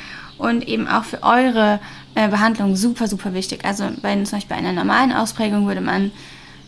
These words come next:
ähm, ganz anders rangehen als bei einer stark oder wenig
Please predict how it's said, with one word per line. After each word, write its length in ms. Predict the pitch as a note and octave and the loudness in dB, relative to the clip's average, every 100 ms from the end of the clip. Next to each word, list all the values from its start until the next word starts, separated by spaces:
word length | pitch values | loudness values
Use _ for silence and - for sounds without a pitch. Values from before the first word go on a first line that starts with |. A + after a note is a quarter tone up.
| - - - - | -20 -20 -16 -2
ähm, 580 | G#3 G#3 G3+ G3 G3 - G3 G3+ | 2 4 4 4 2 -2 -6 0
ganz 220 | A#3+ B3 | 2 2
anders 440 | - A#3 B3 A#3 G#3+ | 2 4 4 4 2
rangehen 540 | A3+ B3 G3+ F#3+ F#3 | 6 8 8 4 2
als 280 | F#3+ G3 - | 0 -2 0
bei 100 | G3+ | 0
einer 360 | A#2+ F#3+ F#3+ | 0 0 -2
stark 380 | G3 A3+ G#3 G#3 | -2 2 2 2
oder 260 | G3 F#3+ F#3 | -2 -4 0
wenig 560 | G#3+ G#3 G3+ F#3 - | 0 2 0 -2 -6